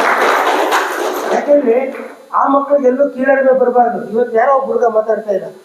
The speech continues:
"ನನ್ ಗವರ್ನಮೆಂಟ್ ಸ್ಕೂಲ್" ಅಂತ ಹೇಳ್ತಾ ಇದ್ದ ವಿಡಿಯೋದಲ್ಲಿ. ಆ, ಆ ಹೆಮ್ಮೆ ಇದೆಯಲ್ಲ ಆ ಮಕ್ಕಳಿಗೆ. ನಾವು ಯಾರಿಗಿನ್ನೂ ಬಾಯಿ ಮಾತಲ್ಲಿ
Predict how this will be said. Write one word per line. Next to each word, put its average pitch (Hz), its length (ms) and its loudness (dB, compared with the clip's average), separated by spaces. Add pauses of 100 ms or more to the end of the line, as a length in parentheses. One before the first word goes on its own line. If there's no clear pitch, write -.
(200)
"ನನ್ 226 260 0
ಗವರ್ನಮೆಂಟ್ 254 380 2
ಸ್ಕೂಲ್" 254 240 0
ಅಂತ 226 200 -2
ಹೇಳ್ತಾ 214 280 0
ಇದ್ದ 202 100 -2 (120)
ವಿಡಿಯೋದಲ್ಲಿ. 185 640 -2 (720)
ಆ, 202 120 2
ಆ 208 340 2
ಹೆಮ್ಮೆ 247 220 4
ಇದೆಯಲ್ಲ 247 320 4
ಆ 175 60 2
ಮಕ್ಕಳಿಗೆ. 185 680 0 (220)
ನಾವು 247 320 4
ಯಾರಿಗಿನ್ನೂ 247 580 2
ಬಾಯಿ 226 220 2
ಮಾತಲ್ಲಿ 254 680 0